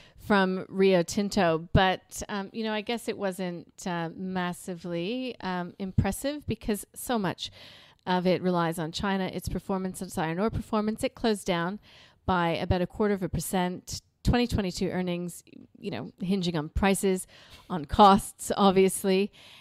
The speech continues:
and, uh, yeah, saw its full year Australian iron ore shipments falling, although it does say that it expects to see twenty twenty-two shipments higher.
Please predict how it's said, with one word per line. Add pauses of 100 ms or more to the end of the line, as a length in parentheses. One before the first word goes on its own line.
and,
uh,
yeah, (120)
saw
its
full
year
Australian
iron
ore
shipments (320)
falling,
although
it
does
say
that
it
expects
to
see
twenty
twenty-two
shipments (380)
higher.